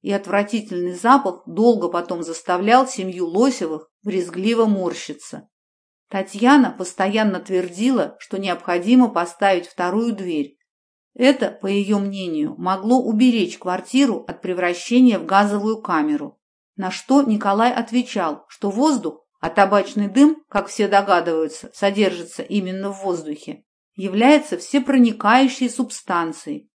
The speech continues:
а полностью герметичных дверей не существует.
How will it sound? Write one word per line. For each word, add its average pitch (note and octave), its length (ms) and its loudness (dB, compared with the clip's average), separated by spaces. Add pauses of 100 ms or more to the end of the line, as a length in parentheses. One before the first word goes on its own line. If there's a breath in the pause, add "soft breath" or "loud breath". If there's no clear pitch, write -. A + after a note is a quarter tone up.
(140)
а F3 100 -6
полностью B3+ 580 4
герметичных G3 720 -4
дверей E3+ 360 -4
не A3+ 200 4
существует. F#3+ 960 -4